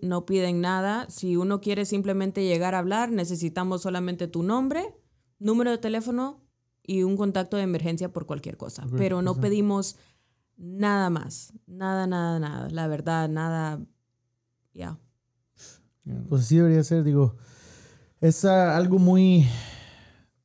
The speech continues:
Speaker 2: muy, ¿cómo se? Muy frágil, ¿eh? Que, que alguien pueda... Es duro, sí, sí, a veces para mí abrirme simplemente a hablar ciertas cosas. Ahora,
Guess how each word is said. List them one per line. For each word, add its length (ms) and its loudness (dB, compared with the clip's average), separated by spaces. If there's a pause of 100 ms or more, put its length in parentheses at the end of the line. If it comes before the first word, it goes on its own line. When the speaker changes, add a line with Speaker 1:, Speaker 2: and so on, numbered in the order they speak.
(100)
Speaker 2:
muy, 260 2
¿cómo 220 2
se? 420 2 (1500)
Muy 160 6
frágil, 440 2
¿eh? 200 4
Que, 760 -2 (360)
que 100 2
alguien 260 6
pueda... 400 2 (220)
Es 140 4
duro, 280 4
sí, 240 -2
sí, 160 0
a 80 0
veces 260 2
para 240 0
mí 320 4
abrirme 640 4
simplemente 580 2
a 140 4
hablar 260 4
ciertas 320 0
cosas. 520 0
Ahora, 340 2